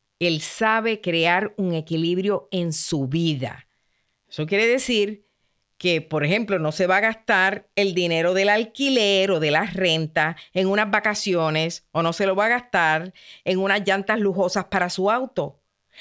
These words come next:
Ni tampoco va a decirte que no te puede acompañar a un evento familiar porque su trabajo es más importante. Ni tampoco quiere decir que él se va a abstener de disfrutar los placeres de la vida,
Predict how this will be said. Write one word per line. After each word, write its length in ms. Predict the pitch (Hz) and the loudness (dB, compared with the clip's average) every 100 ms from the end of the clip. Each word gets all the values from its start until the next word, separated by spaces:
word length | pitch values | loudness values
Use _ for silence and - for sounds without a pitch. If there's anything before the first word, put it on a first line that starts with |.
| - | -14
Ni 260 | - 226 277 | -4 -2 0
tampoco 920 | 269 311 285 294 285 277 180 226 220 _ _ - | 0 -2 0 0 0 0 -4 -4 -8 _ _ -2
va 80 | 180 | 0
a 40 | |
decirte 520 | 190 208 254 247 - 196 | 2 0 0 0 -2 -2
que 120 | 160 | -2
no 140 | 160 | 0
te 100 | 175 | -2
puede 220 | 185 190 | 0 0
acompañar 960 | 202 214 214 240 226 220 214 202 202 - | 0 0 -2 -2 0 2 2 2 -2 -4
a 100 | 151 | -2
un 160 | 156 175 | 0 0
evento 360 | 196 208 214 214 | 0 0 -2 -2
familiar 680 | 240 269 240 202 185 196 - - - _ | 0 0 2 2 2 0 -8 -20 -20 _
porque 320 | 180 170 180 | -4 -2 -2
su 140 | 160 165 | -2 -2
trabajo 360 | 143 143 160 | 0 0 0
es 120 | 202 196 | -2 0
más 120 | 196 | 0
importante. 1000 | 208 233 262 214 190 190 190 190 185 - _ _ _ _ _ _ | 0 -2 -2 0 0 0 -2 -2 -2 -8 _ _ _ _ _ _
Ni 760 | 165 220 277 415 440 294 320 403 - _ | -2 2 2 2 2 2 0 -4 -6 _
tampoco 460 | 190 190 202 208 240 | -4 -2 -2 -2 0
quiere 240 | 269 269 | 2 2
decir 720 | 240 190 - 262 262 196 240 _ _ _ _ | 2 -2 -2 0 0 0 -6 _ _ _ _
que 100 | - | -4
él 60 | 202 | -2
se 160 | 220 220 | 0 0
va 80 | |
a 20 | 220 | -2
abstener 540 | - 208 190 196 196 | -2 0 2 0 0
de 120 | 185 | -2
disfrutar 580 | 175 160 180 165 175 180 | -2 -4 -4 0 0 0
los 140 | 190 | -2
placeres 560 | 190 160 160 180 175 165 | -2 -2 -2 -2 -2 0
de 100 | 170 | 0
la 120 | 147 | 2
vida, 440 | 160 254 214 175 | 0 0 0 0